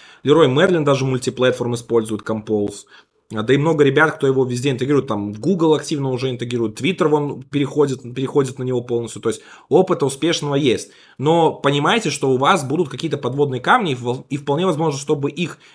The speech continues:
не решать или, соответственно, немножко, чтобы их ускорить, сделать лучше, вам придется использовать все-таки Vue. То есть не нужно говорить, что если Compose что-то не умеет, все, он плохой и прочим.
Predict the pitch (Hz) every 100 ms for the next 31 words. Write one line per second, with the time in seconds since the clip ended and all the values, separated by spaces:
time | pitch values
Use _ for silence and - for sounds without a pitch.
0 | _ 135 143 143 170 147 - 139 147 -
1 | 127 147 143 127 127 143 147 147 135 127
2 | 127 131 - 135 123 123 120 123 220 123
3 | 160 131 139 139 110 127 127 107 120 -
4 | 120 120 123 - _ - - _ _ _
5 | - 110 107 143 190 151 143 139 131 123
6 | 131 131 143 131 - 113 113 127 131 -
7 | 110 101 104 101 135 131 - 92 - -
8 | -